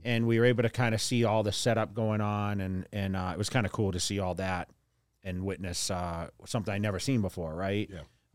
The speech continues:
Speaker 1: Um, and that event also, you know, was hindered by restrictions the last couple of years, I believe. Like,
Speaker 2: So
Speaker 1: they
Speaker 2: this is the first, this was the first time they had
Speaker 1: I
Speaker 2: it
Speaker 1: think they
Speaker 2: where
Speaker 1: canceled it the last year or two. So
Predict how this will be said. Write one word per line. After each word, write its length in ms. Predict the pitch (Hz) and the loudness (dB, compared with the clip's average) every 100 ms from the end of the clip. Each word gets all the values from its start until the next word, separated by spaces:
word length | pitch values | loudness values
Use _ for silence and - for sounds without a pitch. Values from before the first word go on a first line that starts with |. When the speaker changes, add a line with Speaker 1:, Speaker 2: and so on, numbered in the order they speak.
| 104 104 | -6 -2
Speaker 1:
Um, 100 | 98 98 | -2 -2
and 120 | 110 | 2
that 140 | 127 135 | 4 6
event 340 | 113 120 110 | 4 2 4
also, 680 | 131 185 - 117 107 104 101 _ _ | 4 4 4 2 2 0 -4 _ _
you 100 | 113 | -4
know, 100 | 107 | -2
was 200 | 101 87 | -2 -2
hindered 400 | 113 107 104 92 | -2 0 -2 -2
by 380 | 98 95 92 90 | -4 -2 -4 -6
restrictions 760 | 101 - 110 95 - 98 90 - | -8 -6 -6 -6 -6 -6 -8 -10
the 60 | |
last 300 | 92 90 - | -8 -6 -6
couple 220 | - - | -8 -8
of 60 | 90 | -8
years, 240 | 87 85 82 | -8 -8 -8
I 60 | |
believe. 380 | 82 87 85 82 - | -10 -10 -14 -20 -18
Like, 180 | 85 82 | -14 -10
Speaker 2:
So 140 | - 117 | -2 0
Speaker 1:
they 80 | |
Speaker 2:
this 80 | 113 | 0
is 60 | 110 | 0
the 80 | 110 | 0
first, 340 | 110 98 - | -2 -4 -6
this 180 | 110 - | -6 -4
was 100 | 107 | -4
the 80 | 101 | -4
first 260 | 113 98 107 | -6 -6 -6
time 140 | 98 | -4
they 100 | 95 | -4
had 140 | 87 110 | -4 0
Speaker 1:
I 80 | |
Speaker 2:
it 60 | 139 | 2
Speaker 1:
think 140 | 156 143 | 4 2
they 60 | 131 | 2
Speaker 2:
where 60 | |
Speaker 1:
canceled 420 | - 131 117 120 | 2 2 2 0
it 100 | 110 | 0
the 80 | 95 | -2
last 380 | 104 101 101 - | -2 -2 -4 -4
year 200 | 107 104 | 0 0
or 40 | 95 | -2
two. 260 | - 87 | -4 -6
So 460 | 85 - 101 95 | -6 -4 -2 -2